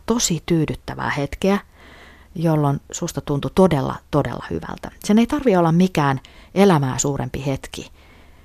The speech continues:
Eli nyt ei lähdetä tavoittelemaan sellaista superhetkeä, tyyliin voitin lotossa tai,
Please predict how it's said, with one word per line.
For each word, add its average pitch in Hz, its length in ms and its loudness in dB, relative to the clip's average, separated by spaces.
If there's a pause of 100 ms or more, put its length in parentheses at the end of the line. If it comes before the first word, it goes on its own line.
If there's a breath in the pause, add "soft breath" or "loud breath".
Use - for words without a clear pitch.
(100)
Eli 151 200 0
nyt 185 200 2
ei 151 120 4
lähdetä 143 300 0
tavoittelemaan 139 560 0
sellaista 143 380 0
superhetkeä, 139 760 0
tyyliin 143 400 -2 (360)
voitin 143 380 2
lotossa - 400 0
tai, 131 340 -4